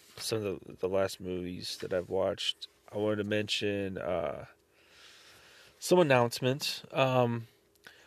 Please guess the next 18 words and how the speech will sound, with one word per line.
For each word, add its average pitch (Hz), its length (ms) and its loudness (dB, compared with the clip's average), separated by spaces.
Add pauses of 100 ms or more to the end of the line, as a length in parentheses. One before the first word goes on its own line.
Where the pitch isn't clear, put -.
(160)
so - 180 2
this 131 220 2
Saturday, 123 560 6
February 120 600 4
fifteenth, 107 880 -4 (720)
uh, 110 320 -6
Free 131 520 -2
Horror 127 440 6
Movie 120 320 0
Night 113 300 4
is 87 160 -4
happening 104 500 0
again 98 540 -2 (120)
this - 280 -8
month. 101 500 -4 (1120)
And 117 760 2
the 117 920 0
subject 123 1080 2